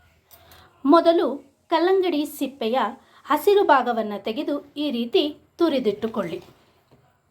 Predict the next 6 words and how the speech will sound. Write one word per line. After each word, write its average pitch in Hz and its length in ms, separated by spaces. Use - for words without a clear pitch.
ಒಂದು 339 640
ದಪ್ಪನೆಯಾದ 294 680
ಈರುಳ್ಳಿಯನ್ನು 269 680
ಸಣ್ಣದಾಗಿ 254 680
ಕತ್ತರಿಸಿಟ್ಟುಕೊಳ್ಳಿ. 202 1000
ಸ್ವಲ್ಪ 302 440